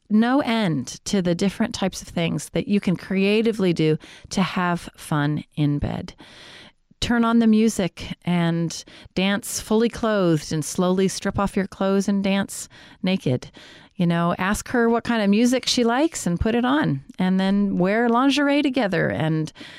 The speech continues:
put on those good smelling candles and dance. So make sex fun for her. Find different creative ways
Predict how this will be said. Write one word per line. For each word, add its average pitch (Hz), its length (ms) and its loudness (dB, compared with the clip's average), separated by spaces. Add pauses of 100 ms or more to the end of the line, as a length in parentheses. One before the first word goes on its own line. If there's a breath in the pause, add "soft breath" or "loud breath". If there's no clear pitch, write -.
(260 loud breath)
put 254 140 0
on 240 180 2
those 180 180 2
good 180 220 -2
smelling 185 360 0
candles 165 520 -2
and 202 340 -2 (240)
dance. - 460 -6 (380 loud breath)
So 233 420 0
make 233 580 0
sex - 640 -6
fun 170 300 -2
for 160 140 -4
her. 143 140 0
Find 233 640 2
different 208 460 -2
creative 190 480 0
ways 160 540 0